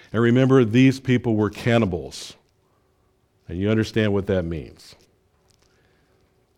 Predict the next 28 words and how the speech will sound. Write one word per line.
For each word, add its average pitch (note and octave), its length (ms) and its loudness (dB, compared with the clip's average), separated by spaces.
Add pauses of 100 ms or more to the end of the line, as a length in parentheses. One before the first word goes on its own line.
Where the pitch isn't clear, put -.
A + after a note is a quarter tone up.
(100)
John A2+ 260 2
Patton B2 300 4
and A2+ 80 2
his G#2+ 160 -2
wife A2+ 400 4
prayed G#2 540 4
all A2 260 4
during A2+ 460 2
a F#2 100 -2
terror-filled B2 920 2
night G#2 340 0
that F2+ 160 -4
God A2 300 4
would G#2 180 0
deliver G2+ 420 0
them. F#2+ 400 -2 (1120)
And G#2+ 220 -2
when G#2+ 160 2
daylight A#2+ 500 6
arrived, G#2+ 460 4
they A#2 120 2
were A#2 220 2
amazed A2 1000 0 (100)
s-, - 200 -18 (100)
to A2+ 160 -2
see G#2+ 680 2 (260)
their A2+ 220 4
attackers G#2+ 960 0